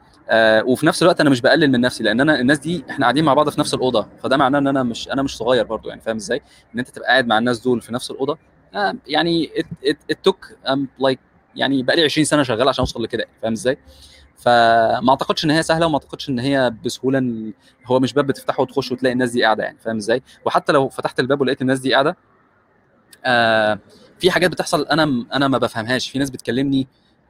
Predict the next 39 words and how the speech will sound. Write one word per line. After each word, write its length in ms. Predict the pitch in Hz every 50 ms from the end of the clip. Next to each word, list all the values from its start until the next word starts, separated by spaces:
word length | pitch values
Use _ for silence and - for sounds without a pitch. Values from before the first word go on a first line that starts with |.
| _ -
آه، 400 | 117 107 107 107 107 107 - -
ف-، 200 | - - - _ _ _ - _ _ - - - - -
ف-، 140 | - -
في 140 | - - -
حاجات، 360 | - - 110 107 123 143 139 _ _ _ -
يعني 180 | 113 107 107
عارف 280 | 104 123 143 - - -
كمية 260 | - 110 117 135 139 -
الناس 340 | 127 113 110 107 117 131 135
اللي 80 | 131 110
بتقول 160 | - 120 131
لك 140 | 135 - -
إيه، 240 | 123 127 120 - 110
الر-، 180 | 101 120 110
الراجل 280 | 113 - 220 - 135 120
ده 260 | 120 123 135 139 - _ _ _ _ _ _ _
بيفهم 420 | - 120 143 - 143 151 151 143 127
و-، 240 | 117 113 110 110 107 113
وثقة، 340 | 113 - - 131 - 101 - _ _
فإحنا 200 | - - 120 117
ممكن 220 | 143 - - 143
نكلمه 280 | 127 - 120 131 147 135
في 80 | -
الموضوع 320 | 123 113 110 113 123 123 110
ده، 80 | 104 - _ _ _ _ -
فاهم؟ 140 | 123 131 143
فالحاجات 360 | - 123 120 - - 143 196
دي، 80 | 196 220
المواقف 280 | 190 180 185 - 156
دي 80 | 139 175
بتحصل 300 | - - - - 175 156
كتير، 400 | - 127 - - 151 170 170 143
فاللي 220 | - - 113 131
هو 40 | 170 208
الواحد 240 | 220 220 208 160
بيقعد 280 | 139 175 185 156 131 123
يفكر 300 | 120 - 160 - - 147
فيها 200 | - - 160 160
كده، 260 | 151 165 160 185 185